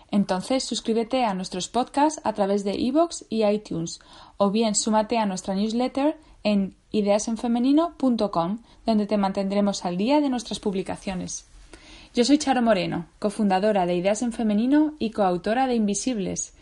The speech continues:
el libro de las pequeñas grandes historias que están cambiando el mundo. Estoy aquí para presentaros a más heroínas invisibles, a más mujeres que en su día a día inspiran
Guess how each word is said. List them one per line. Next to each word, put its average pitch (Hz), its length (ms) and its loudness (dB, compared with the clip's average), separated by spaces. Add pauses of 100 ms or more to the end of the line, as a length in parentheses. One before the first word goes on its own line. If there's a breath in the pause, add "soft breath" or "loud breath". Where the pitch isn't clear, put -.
(240 soft breath)
el 202 180 2
libro 202 300 0
de 180 80 -4
las 185 160 -4
pequeñas 190 500 -2
grandes 233 320 -2
historias 247 560 -4 (220 soft breath)
que - 80 -2
están 208 260 -2
cambiando 196 400 0
el 180 60 -4
mundo. 175 400 -4 (600 soft breath)
Estoy 247 280 2
aquí 262 420 0 (180 loud breath)
para 220 220 4
presentaros 220 720 -2 (240 soft breath)
a 208 100 0
más 202 240 0
heroínas 214 420 -2
invisibles, 202 720 -2 (280 soft breath)
a 208 100 0
más 233 220 2
mujeres 269 560 0 (180 soft breath)
que 233 80 -2
en 220 80 0
su 214 140 -2
día 220 220 2
a - 20 2
día 196 360 -2
inspiran 190 680 -2